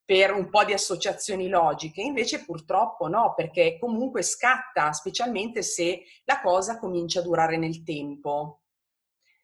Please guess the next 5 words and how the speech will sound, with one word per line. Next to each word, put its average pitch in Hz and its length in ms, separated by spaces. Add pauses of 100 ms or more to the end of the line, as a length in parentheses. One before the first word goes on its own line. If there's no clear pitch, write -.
(640)
E - 160
possono 226 480
nascere 160 500
dei 143 140
mondi 165 680